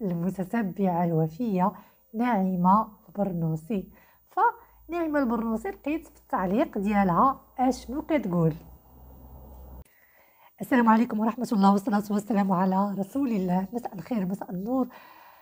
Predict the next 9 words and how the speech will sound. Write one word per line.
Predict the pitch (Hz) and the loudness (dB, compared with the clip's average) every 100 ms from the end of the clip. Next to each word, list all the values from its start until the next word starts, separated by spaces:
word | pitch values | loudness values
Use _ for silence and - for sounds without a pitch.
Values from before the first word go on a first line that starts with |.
| - _ _ - | -20 _ _ -6
مساء | 220 339 - - | 0 2 0 -6
التفاؤل | 349 - 240 - 254 233 - 208 196 | -6 -6 -8 -2 0 0 0 0 0
لأحلى | 247 262 - - 208 208 | -2 -6 -8 -2 2 2
وأجمل | 202 262 247 202 208 | 2 0 -2 0 -2
وأروع | 226 240 - 302 269 226 226 208 175 | -2 -4 -2 -2 0 2 2 2 0
وأوفى | 180 208 269 262 - - - _ _ 320 294 - 180 180 - | 0 4 4 2 -8 -20 -20 _ _ -2 0 0 -2 -4 -8
متتبعين. | 214 214 226 220 220 160 180 175 220 226 226 - | -4 -2 -4 -4 -2 -2 0 2 2 0 -6 -10
كنقول | 220 180 170 | -8 -4 -4
لكم | 185 - 214 | -2 -2 -4